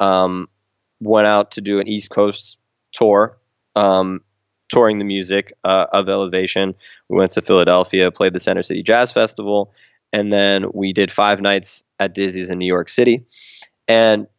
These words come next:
during those five nights, uh, we, I mean, again, another, another situation,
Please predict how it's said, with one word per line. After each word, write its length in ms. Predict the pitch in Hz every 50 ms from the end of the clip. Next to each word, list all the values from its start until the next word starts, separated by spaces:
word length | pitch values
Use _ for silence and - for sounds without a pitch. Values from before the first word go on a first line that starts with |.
| _ _ _ -
during 280 | 117 143 151 151 151 147
those 180 | 135 127 -
five 260 | - 120 117 117 113
nights, 460 | 110 113 113 113 113 - - - - _ _ _ _ -
uh, 480 | 101 98 98 95 95 95 95 92 90 92 - _ _ _ _ _ _ _ _ _
we, 220 | 120 - 127 - - - 85 -
I 100 | 110 131
mean, 180 | 139 123 101 - - - - - _ _ _ _ _ _ _ _ _ _ _ _ _ _ _ _ _ _
again, 400 | - 139 135 143 143 135 127 113
another, 340 | 104 113 127 131 135 139 135
another 320 | - 131 135 143 147 156 151
situation, 720 | - 147 143 - 123 117 110 113 110 - 110 101 95